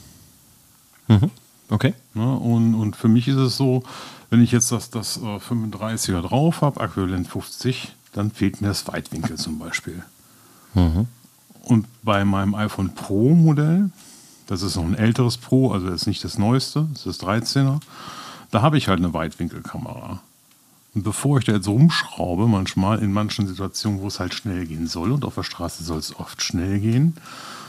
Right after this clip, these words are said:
Speaker 2: ähm, hat mir das schon den Arsch gerettet. Oder sagen wir so, ich hab Fotos machen können, die ich sonst hätte vorbeilaufen lassen.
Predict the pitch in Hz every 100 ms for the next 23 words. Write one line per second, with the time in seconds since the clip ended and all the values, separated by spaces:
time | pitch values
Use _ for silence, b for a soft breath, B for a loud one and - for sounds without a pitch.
0 | B B B - 123 131 - - _ _
1 | _ _ _ - - 98 95 87 87 82
2 | 104 110 113 120 151 - - - - -
3 | - - - - - - 95 85 85 82
4 | 82 78 92 87 85 - - - 85 -
5 | 95 - 107 95 104 90 104 98 107 101
6 | - _ _ - - 104 92 - 85 85
7 | - - - 101 95 85 82 - 85 80
8 | - -